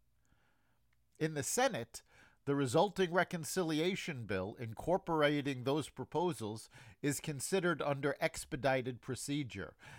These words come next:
that limits debate and limits amendments. Like the budget resolution, a reconciliation bill cannot be filibustered in the Senate and therefore needs only a simple majority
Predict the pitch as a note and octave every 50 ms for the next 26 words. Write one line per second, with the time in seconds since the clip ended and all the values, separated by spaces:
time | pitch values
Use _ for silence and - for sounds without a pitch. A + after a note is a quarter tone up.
0 | - - - A#2+ A#2 C3 A#2+ C3+ C#3 E3 G3 - - - - E3 C#3 - B2 A2+
1 | G#2+ A2 - - - - - - - - _ _ _ _ _ _ _ _ _ _
2 | _ _ _ _ _ _ _ _ _ _ _ - C3+ C#3 B2 B2+ B2+ C3+ B2+ A#2+
3 | C3 - - - C#3+ B2+ D3 E3 E3+ D#3+ A#2+ F#2+ F#2+ E2+ - - - - - -
4 | - _ _ _ _ _ _ _ _ _ _ _ _ _ _ _ - G2+ G#2+ B2+
5 | - E3 - - C#3+ C#3+ A#2 F3+ A#3+ A3 E3 C#3 D3 B2+ C3 B2 A#2+ A#2 G2 G#2+
6 | A2 G2+ G#2 G2+ F#2+ - - G2+ F#2 G#2+ B2+ - - - - - - - A2 A#2
7 | B2+ - - - F#3+ E3+ D3+ - - F3+ D#3+ D#3 E3+ D#3+ F3+ G3+ A3 - - -
8 | F3 D3+ B2 A2+ A#2+ G#2+ A2+ A#2 - - - - C#3 A#2+ A#2+ A#2 A#2+ C3 C#3+ -
9 | - F3+ F#3+ - - G3+ G#3+ A3 F#3 C#3 G#2+ B2 A2+ - - - - B2+ B2 C3
10 | A#2+ A2 A2+ A2 G2+ - - A2 G2 F#2+ G2+ A2 - - - A#2+ A#2+ A2 A2 E3
11 | G#3 G#3 - - - B2+ B2 B2+ A#2+ - - - - - - - B2+ E3 F#3+ F3
12 | C3+ - - B2+ D3+ E3+ E3+ E3 E3+ D#3+ D#3 C#3 - - D3 C3+ - D#3 D3 C3
13 | C3+ C3 A2+ - B2 A2+ A2+ A2+ A2+ A2 G#2+ A2+ A2+